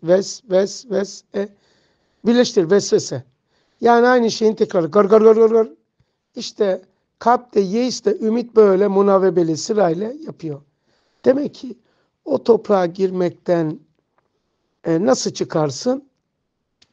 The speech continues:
Ya ka-, kabir toprağa cense, kö-,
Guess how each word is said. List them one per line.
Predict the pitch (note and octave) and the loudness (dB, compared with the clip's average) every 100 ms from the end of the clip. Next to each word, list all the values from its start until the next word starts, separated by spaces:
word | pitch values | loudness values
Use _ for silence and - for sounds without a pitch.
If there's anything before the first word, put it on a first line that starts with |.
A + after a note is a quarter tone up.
| - | -14
Ya | G#3 D3+ D3+ | -6 -4 -4
ka-, | D3 F3 | -6 -14
kabir | - E3 D#3+ F#3 | -6 -4 0 -2
toprağa | F#3 F3 - F3+ F3+ E3 | -2 -4 -2 0 0 -2
cense, | G3 F3+ C3+ - A#3+ A#3 _ _ _ | -2 -2 -2 -6 -8 -12 _ _ _
kö-, | - A3 C#4 G#3+ F3 E3 F3 | -2 2 2 2 0 0 -2